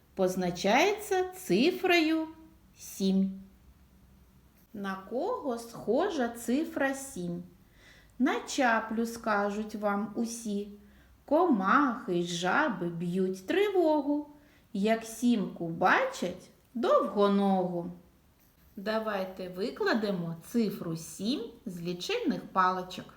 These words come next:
Цифра сім складається з трьох елементів: хвилястої горизонтальної лінії,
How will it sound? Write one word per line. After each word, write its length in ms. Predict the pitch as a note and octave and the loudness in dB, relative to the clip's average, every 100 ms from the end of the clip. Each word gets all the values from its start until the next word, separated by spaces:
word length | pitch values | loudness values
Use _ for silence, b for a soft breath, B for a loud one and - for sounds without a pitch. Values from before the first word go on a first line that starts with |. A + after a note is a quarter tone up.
| - - - b b b b - | -20 -20 -20 b b b b -14
Цифра 520 | - G#3+ G#3 G3+ G3+ | -6 -6 -4 -2 -2
сім 360 | G3 - B3+ B4 | -4 -10 -10 -10
складається 1080 | - - F#3+ F3+ F3 F#3+ D4 A4 - E3 - - | -14 -8 0 0 4 4 4 2 -4 -8 -8 -12
з 80 | - | -20
трьох 600 | - - A3 A4 - - B3 | -12 -4 -2 -2 -4 -8 -2
елементів: 720 | B3+ A#3 F3+ E3+ E3+ - - - - b b b b b _ _ _ _ | 2 2 0 -4 -6 -10 -16 -18 -20 b b b b b _ _ _ _
хвилястої 960 | - G#3 G3+ G3+ D4+ A#4 - B3+ G#3+ | -6 2 4 6 4 2 0 0 0
горизонтальної 1160 | G#3 G#3 G3+ G3 F#3+ F#3+ G3 F3 E3+ E3 E3 E3 | 0 2 2 2 0 2 2 2 0 -4 -2 -2
лінії, 720 | G#3+ F#3+ E3+ F3+ G#3 C#4 - | 0 0 -2 -2 0 -2 -4